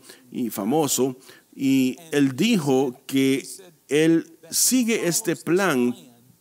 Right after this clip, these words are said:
para obtener visión fresca para su organización y negocio. Dijo,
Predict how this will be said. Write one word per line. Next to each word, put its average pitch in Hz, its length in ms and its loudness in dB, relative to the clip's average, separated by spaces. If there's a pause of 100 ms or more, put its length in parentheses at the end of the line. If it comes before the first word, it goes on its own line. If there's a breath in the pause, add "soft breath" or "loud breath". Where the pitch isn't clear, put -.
(420)
para 156 200 -2
obtener 160 440 -2
visión 135 460 -4
fresca 147 420 -4 (200)
para 120 240 -2
su 139 340 -2
organización 127 800 -4
y 120 60 0
negocio. 113 500 -2 (920)
Dijo, 156 560 0